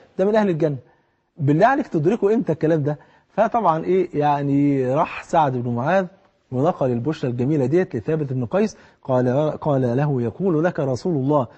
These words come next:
صلى الله عليه وسلم: 'لست من أهل النار، بل أنت من أهل الجنة.'" وراح جايبه في إيده ووصله للنبي عليه السلام. في رواية تانية عند أحمد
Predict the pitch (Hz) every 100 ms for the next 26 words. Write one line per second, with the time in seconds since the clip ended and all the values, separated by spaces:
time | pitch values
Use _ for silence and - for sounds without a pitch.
0 | _ - 175 147 147 131 190 226 220 -
1 | _ - 127 139 214 - 160 156 185 170
2 | 160 196 160 127 - 202 180 139 160 143
3 | 113 110 95 - 226 247 - 135 175 220
4 | 156 131 - 208 220 196 165 143 196 160
5 | 147 156 123 - 107 90 107 _ _ _
6 | _ _ _ _ _ _ _ _ - 170
7 | 254 233 220 175 147 180 - 147